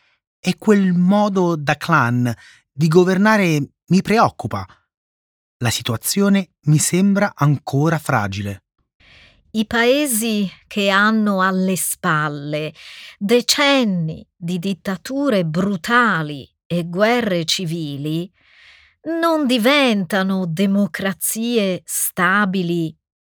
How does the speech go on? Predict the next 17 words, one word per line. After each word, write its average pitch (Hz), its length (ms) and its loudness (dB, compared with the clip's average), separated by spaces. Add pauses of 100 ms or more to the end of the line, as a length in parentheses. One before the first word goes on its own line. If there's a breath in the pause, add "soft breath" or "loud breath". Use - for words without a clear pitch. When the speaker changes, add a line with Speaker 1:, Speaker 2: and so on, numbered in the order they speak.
Speaker 2:
dall'oggi 185 760 0
al 160 160 -2
domani. 135 600 -8 (1080 loud breath)
Ma 349 160 0
prendiamo 349 920 0
atto 196 760 -2
del 180 240 -4
cambiamento. 247 1120 0 (800)
Le 165 180 -6
donne 277 640 0
godono 208 840 -2 (120)
di 170 200 -4
maggiore 180 520 -4
libertà, 196 640 0 (760 loud breath)
l'intrattenimento 190 1700 0
è 160 200 -2
consentito 196 1200 -4